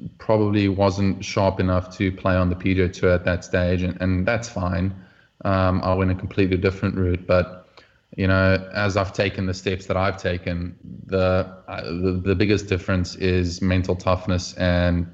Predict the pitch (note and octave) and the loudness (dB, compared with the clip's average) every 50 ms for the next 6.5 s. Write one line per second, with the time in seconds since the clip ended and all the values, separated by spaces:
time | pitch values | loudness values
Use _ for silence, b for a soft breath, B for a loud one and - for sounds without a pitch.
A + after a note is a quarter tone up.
0 | - - _ _ _ - - - F#2+ F2 F2 - - - - F2 - F2+ F#2 F#2 | -14 -20 _ _ _ -14 -4 0 2 2 2 0 0 -2 -2 -2 -2 -2 -2 -2
1 | D#2+ F#2 F#2+ F#2+ F#2 F#2 F#2+ F#2 F2+ F2+ F2+ - - G2+ G2 G2 F#2 F#2+ F#2 F2+ | -2 0 0 0 2 2 2 2 2 0 -2 -2 0 0 2 2 2 2 4 4
2 | F2+ F2 F2+ F2 F2 - B B B B B B B B B B B B F2+ F2 | 4 2 2 0 -2 -6 B B B B B B B B B B B B 0 2
3 | F2+ G2 G#2 G#2+ - - - G2 F#2 F#2 F2+ F2+ F2+ F#2+ F#2 - - F#2+ F#2+ F#2 | 2 2 0 -2 -4 -4 -4 -2 0 0 0 -2 -2 -4 -6 -6 -4 -2 0 0
4 | F2+ F2+ F2 - - F#2 F#2 F#2 F2 - - - F#2 F#2 - - F2+ F2 F#2 F2+ | 0 -2 -2 -4 -2 -2 -2 0 0 0 0 0 0 0 -2 -4 -2 -2 0 0
5 | F2+ F2+ F2+ G2 G2 F#2+ F#2+ F#2+ - - F2 E2 - - F#2 E2+ F2 - F2 F2+ | 2 4 4 4 4 4 2 0 0 -2 -6 -8 -6 -4 -4 -4 -4 -4 -2 0
6 | F#2 F#2+ F#2 F2 F2 E2 E2 E2+ F#2 F#2 | 0 0 0 0 -2 -4 -4 -4 -6 -6